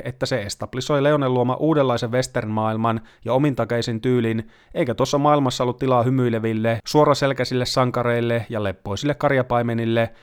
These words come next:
vaan sitä hallitsivat karvanaamaset ja hikiset, liipasiherkät niljakkeet ja taistelukenttänä toimivat rutikuivat aavikot sekä riutuvat kylänpahaset.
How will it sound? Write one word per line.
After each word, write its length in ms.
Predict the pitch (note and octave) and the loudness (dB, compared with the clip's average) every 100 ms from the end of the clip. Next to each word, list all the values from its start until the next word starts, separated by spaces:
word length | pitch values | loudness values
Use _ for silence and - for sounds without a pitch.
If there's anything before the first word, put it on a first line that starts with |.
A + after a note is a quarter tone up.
| - | -2
vaan 140 | A#2+ D3+ | 0 2
sitä 240 | E3 D3+ | 2 2
hallitsivat 460 | D3 C#3 - B2+ - | 4 2 -2 -4 0
karvanaamaset 800 | C3+ C3+ B2 A2+ A2+ A2 A#2 A#2 | 2 4 2 2 0 0 -4 -4
ja 60 | |
hikiset, 560 | A#2 A#2 A#2 A#2+ A2+ - - | -4 -4 -4 -4 -6 -10 -12
liipasiherkät 720 | F2+ F2 G2+ C3+ C#3 B2+ A#2+ | -10 -8 -2 0 0 -2 -4
niljakkeet 680 | B2+ B2+ A2 - A#2 A2+ - - - | -2 -2 -2 -4 -4 -4 -6 -20 -6
ja 60 | |
taistelukenttänä 800 | G#2+ D3+ - C#3+ C3+ C3 C3 C3 | 0 2 2 -2 -2 -2 -2 -2
toimivat 400 | B2+ F#2+ F#2+ G#2+ | -4 -6 -6 -8
rutikuivat 560 | C3 C3+ D3 C3 A#2 - | -6 -4 -2 0 -2 0
aavikot 520 | A#2+ A#2+ A2+ A#2 - - | 0 2 0 -2 -4 -8
sekä 260 | B2+ D3 | -4 -2
riutuvat 440 | C3+ C#3 B2 G#2 - | 0 0 -2 -6 -4
kylänpahaset. 840 | A2 G2+ G2 F#2+ F#2 F2 F2 - | -2 -2 -2 -6 -6 -6 -12 -20